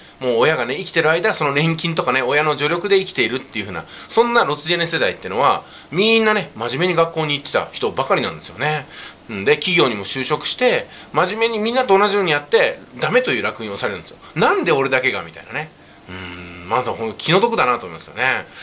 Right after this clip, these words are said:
だからね、なんかこう、生まれてこの方、あ、家にいて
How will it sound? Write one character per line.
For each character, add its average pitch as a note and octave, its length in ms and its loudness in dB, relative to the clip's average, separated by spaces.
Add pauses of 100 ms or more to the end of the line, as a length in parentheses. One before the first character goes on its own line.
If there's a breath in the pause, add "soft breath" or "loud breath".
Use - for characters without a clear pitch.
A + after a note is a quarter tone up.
(240 loud breath)
だ C#3 80 -4
か B2+ 80 0
ら A2 100 2
ね、 A2 100 -2
な G#2+ 160 0
ん B2 40 -2
か - 140 -14
こ A2 320 0 (500 loud breath)
う、 - 40 -8
生 E3+ 40 -2
ま A3+ 160 6
れ B3 80 6
て B3 160 0
こ G#3+ 160 -2
の G#3+ 100 0
方、 F#3+ 600 2 (100)
あ、 B2+ 260 0 (400)
家 F#3 240 4
に D3+ 180 2
い A#2 60 -2
て B2+ 460 2